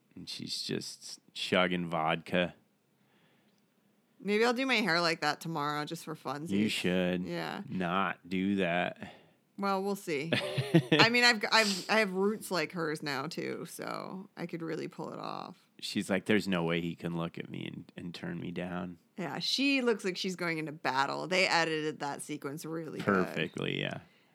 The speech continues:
Speaker 2: Yeah.
Speaker 1: Pulling up in a limo.
Speaker 2: Um, and
Speaker 1: Is
Speaker 2: Jess looks
Speaker 1: Jess.
Speaker 2: sad in the house. She looks
Speaker 1: Or,
Speaker 2: sad
Speaker 1: I'm
Speaker 2: in this
Speaker 1: sorry.
Speaker 2: limo, like, pulling up.
Speaker 1: Yeah, and what is that little thing she's wearing? It's like, uh, what are those called? It's not Snuggies,
Speaker 2: Mm.
Speaker 1: but the, uh,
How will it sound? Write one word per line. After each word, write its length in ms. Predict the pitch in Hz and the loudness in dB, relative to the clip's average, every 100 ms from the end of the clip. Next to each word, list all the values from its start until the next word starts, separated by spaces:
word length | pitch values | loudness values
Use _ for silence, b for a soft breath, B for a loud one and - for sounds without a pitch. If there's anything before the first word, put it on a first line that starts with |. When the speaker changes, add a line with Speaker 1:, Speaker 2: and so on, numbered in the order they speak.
| _ | _
Speaker 2:
Yeah. 160 | - - - - - _ _ _ _ _ | -16 -14 -14 -16 -20 _ _ _ _ _
Speaker 1:
Pulling 320 | - 92 87 | -2 0 0
up 200 | 85 - | -2 -4
in 80 | 90 | -4
a 120 | 87 | -2
limo. 560 | 90 90 90 87 87 87 - _ _ _ - | 0 0 0 0 -2 -4 -14 _ _ _ -10
Speaker 2:
Um, 440 | 151 143 - - - | -8 -8 -10 -10 2
and 100 | 95 | 4
Speaker 1:
Is 60 | 87 | 4
Speaker 2:
Jess 240 | 87 95 | 4 4
looks 100 | 95 82 80 | 4 4 2
Speaker 1:
Jess. 120 | 85 | 0
Speaker 2:
sad 380 | - 165 160 165 | 2 4 6 4
in 120 | 160 | 0
the 80 | 156 | -2
house. 520 | 165 143 151 147 131 - | -2 -2 -4 -6 -8 -10
She 160 | - | -4
looks 160 | 196 185 | -4 -2
Speaker 1:
Or, 120 | - | 0
Speaker 2:
sad 120 | 143 147 | 2 2
Speaker 1:
I'm 60 | |
Speaker 2:
in 80 | 156 | 0
this 180 | 156 - | -6 -6
Speaker 1:
sorry. 140 | 156 | -6
Speaker 2:
limo, 540 | 151 147 151 151 180 180 _ 359 | -6 -6 -6 -6 -8 -12 _ -12
like, 340 | 156 139 139 _ | -8 -8 -10 _
pulling 360 | - 151 147 147 | -10 -6 -6 -4
up. 260 | 147 156 - b b - | -4 -6 -10 b b -4
Speaker 1:
Yeah, 360 | - 117 110 - | 2 6 6 4
and 200 | 107 101 | 0 2
what 160 | 113 135 | 2 2
is 240 | 110 98 | 0 -2
that 400 | 98 92 92 - | 0 2 0 0
little 680 | 92 87 87 85 85 82 - _ | -2 0 0 0 -2 -4 -8 _
thing 240 | 90 85 80 | -4 -4 -4
she's 280 | - 82 | -8 -6
wearing? 560 | 85 85 82 80 78 76 | -4 -4 -4 -6 -8 -8
It's 220 | 85 - 98 | -8 -6 0
like, 260 | 92 90 | 0 2
uh, 320 | 95 87 76 - | 0 2 0 -2
what 220 | 110 123 | 0 2
are 80 | 135 | 2
those 260 | 135 131 - | 2 0 0
called? 260 | 143 120 | 0 2
It's 180 | - - | 0 0
not 200 | 135 139 | 2 2
Snuggies, 680 | - - 101 98 101 104 98 | 0 2 4 6 6 4 2
Speaker 2:
Mm. 40 | 113 | 2
Speaker 1:
but 180 | 98 - | 2 4
the, 200 | 98 95 | 4 6
uh, 160 | 95 | 6